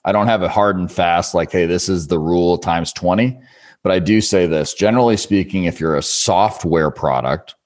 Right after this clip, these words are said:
as an example, and we'll talk about services, if you're a software product,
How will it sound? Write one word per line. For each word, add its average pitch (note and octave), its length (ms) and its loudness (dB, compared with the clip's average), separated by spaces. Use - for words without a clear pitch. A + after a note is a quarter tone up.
as D#2 120 0
an D#2 120 -2
example, C#2 480 -6
and D#2+ 80 -2
we'll D#2 80 -2
talk E2+ 180 -2
about C#2+ 160 -4
services, C2+ 560 -6
if - 80 -8
you're G2+ 80 4
a F#2 60 0
software G2+ 840 2
product, D2+ 840 -2